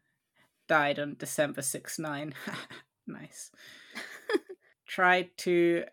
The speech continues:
Speaker 1: attempt to rally public support to his cause by honoring and imitating Nero, who remained widely popular in the empire.
Speaker 2: 'Cause I feel like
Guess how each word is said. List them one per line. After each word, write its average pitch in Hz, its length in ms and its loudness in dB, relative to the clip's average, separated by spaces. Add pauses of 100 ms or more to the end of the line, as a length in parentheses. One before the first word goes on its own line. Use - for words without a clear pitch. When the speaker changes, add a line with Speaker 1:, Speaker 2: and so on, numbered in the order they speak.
(240)
Speaker 1:
attempt 165 520 2
to 175 80 0
rally 185 320 10
public 180 360 2
support 175 480 2
to 170 100 0
his 160 180 2
cause 175 280 4
by 151 180 6
honoring 180 460 4
and 151 140 2
imitating 165 680 0
Nero, 160 520 4 (120)
who 165 160 -2
remained 156 520 -2
widely 165 380 2
popular 151 680 -8
in 170 280 -12
the 151 180 -12
empire. 139 760 -14 (420)
Speaker 2:
'Cause 320 160 4
I 311 100 6
feel 381 380 6
like 370 320 2